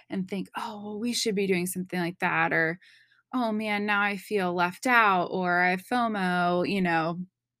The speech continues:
or, you know, with, with people, like, just seeing, "Oh, like, they have their life together, they're working out," or,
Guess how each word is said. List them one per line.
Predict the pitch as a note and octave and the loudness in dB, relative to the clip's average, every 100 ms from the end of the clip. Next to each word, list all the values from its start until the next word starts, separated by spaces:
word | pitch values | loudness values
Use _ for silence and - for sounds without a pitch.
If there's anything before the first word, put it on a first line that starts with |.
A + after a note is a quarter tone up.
| _ _ _ - - | _ _ _ -14 -4
or, | G3+ G3 F#3+ F#3 F3+ | 0 2 4 4 4
you | A#3 | 0
know, | A3 F3 F3+ | -2 0 0
with, | G#3 - | -2 -4
with | A3+ G#3 - | -10 -10 -4
people, | - E4+ - G3 F3 F3 | 2 2 4 0 2 2
like, | F3+ F#3+ F#3 | 2 -2 -4
just | G3 - | -10 -8
seeing, | G#3+ G3+ F#3+ - - | -8 -6 -6 -8 -10
"Oh, | A3 A3 G#3 | -10 -8 -4
like, | G3+ F#3 | -4 0
they | A#3+ | 0
have | A#3+ A3+ | 0 0
their | G#3+ | 0
life | G3+ F#3+ | 2 0
together, | - G3 F#3 E3+ E3+ E3 F3 | -2 -2 0 0 2 2 0
they're | F#3 A3+ A#3 | -2 -2 0
working | A3+ A3 G#3+ G3 | -2 -4 -4 -4
out," | F3 E3 E3+ E3+ | -2 -2 -2 -4
or, | E3+ - F3 | -6 -6 -6